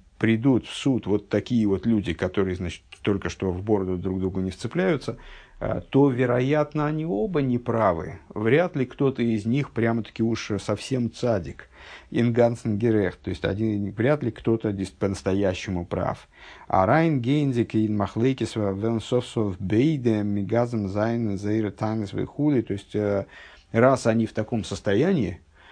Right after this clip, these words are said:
э, раз они вот так вот действительно там рвут друг другу бороды и действительно так вот, так уж истово друг друга ненавидят, то, наверное, они оба в своих показаниях,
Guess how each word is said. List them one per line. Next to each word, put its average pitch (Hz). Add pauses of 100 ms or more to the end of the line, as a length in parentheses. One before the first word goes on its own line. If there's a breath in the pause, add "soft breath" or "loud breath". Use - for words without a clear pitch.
(240 loud breath)
э, 104
раз 101
они 104
вот 92
так -
вот 98
действительно 101
там 104 (520)
рвут 107
друг 104
другу 104
бороды 101
и 87
действительно -
так 87
вот, 80 (160)
так 104
уж -
истово 117
друг 104
друга 104
ненавидят, 104
то, 113
наверное, 151
они 127
оба 135 (580 loud breath)
в 113
своих 107
показаниях, 117